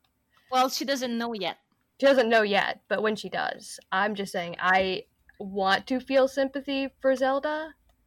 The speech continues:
Speaker 1: To be fair, I'm pretty sure that was ordered by Everett.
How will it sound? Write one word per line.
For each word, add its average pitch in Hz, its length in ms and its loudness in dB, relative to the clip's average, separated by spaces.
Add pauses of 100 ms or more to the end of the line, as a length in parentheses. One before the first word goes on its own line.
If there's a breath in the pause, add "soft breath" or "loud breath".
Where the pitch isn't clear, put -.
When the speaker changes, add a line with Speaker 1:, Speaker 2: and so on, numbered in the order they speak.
(840 loud breath)
Speaker 1:
To 381 100 0
be 403 140 4
fair, 359 260 4
I'm 269 180 2
pretty 277 280 -4
sure 294 220 -4
that 233 240 0
was 226 160 -4
ordered 208 340 -4
by 180 220 -2
Everett. 262 560 -4